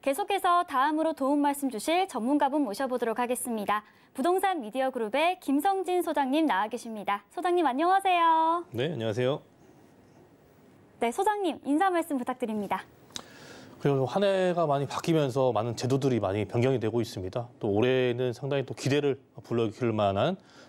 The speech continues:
Speaker 2: 제도와 그리고 또 이런, 어, 저 세금적인 부분들이 많이 완화가 되기 때문에, 어, 내 집 마련이나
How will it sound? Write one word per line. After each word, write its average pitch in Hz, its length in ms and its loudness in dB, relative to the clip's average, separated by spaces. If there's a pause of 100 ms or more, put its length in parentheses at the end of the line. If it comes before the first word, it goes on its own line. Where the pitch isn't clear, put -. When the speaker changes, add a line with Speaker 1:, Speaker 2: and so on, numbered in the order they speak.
(120)
Speaker 2:
제도와 120 480 2 (180)
그리고 104 280 -6
또 170 260 0
이런, 110 240 0 (100)
어, 98 320 0
저 107 180 0
세금적인 175 440 0
부분들이 107 560 -2 (300)
많이 156 300 0
완화가 151 360 0
되기 143 280 -4
때문에, 117 440 -4 (180)
어, 101 260 -4
내 107 100 0
집 127 120 0
마련이나 107 600 0